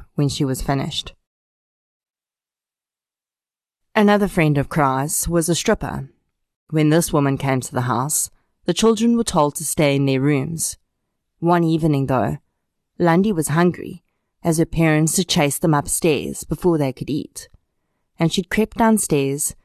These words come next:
to try and get a piece of bread from the kitchen. She saw her mother and her friend naked running around the lounge while Lundy's father watched. The sexual relationship between Lundy's parents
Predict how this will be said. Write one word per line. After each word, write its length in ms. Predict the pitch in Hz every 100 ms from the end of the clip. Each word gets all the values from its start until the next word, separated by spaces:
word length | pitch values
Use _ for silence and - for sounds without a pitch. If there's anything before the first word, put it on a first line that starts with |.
| _ _ -
to 80 |
try 260 | 180 190 165
and 100 | 180
get 140 | 170
a 60 | 170
piece 300 | - 175 -
of 100 | 160
bread 280 | 170 143 135
from 180 | 147 143
the 80 |
kitchen. 580 | 135 165 - 143 135 147 - _ _ _ _ _ _ _ _ _ _ _ _ _ _ _ _
She 160 | -
saw 260 | 151 190 175
her 160 | 165 180
mother 640 | 175 160 143 139 151 196
and 200 | 165 165
her 120 | 160
friend 540 | 160 185 147 143 151 - _ _ _ _
naked 580 | 156 151 147 - 156 170
running 340 | 156 147 156
around 320 | 156 156 160
the 60 | 165
lounge 540 | 175 120 - - - - _ _ -
while 260 | 151 151
Lundy's 440 | 151 156 156 156 -
father 360 | 165 147 82
watched. 580 | 131 117 120 - - - _ _ _ _ _ _ _ _ _
The 80 | -
sexual 460 | - 180 - 208 190
relationship 760 | 180 151 143 - 143 135 -
between 360 | 151 - 156 143
Lundy's 360 | 143 143 151
parents 580 | - 143 123 131 - -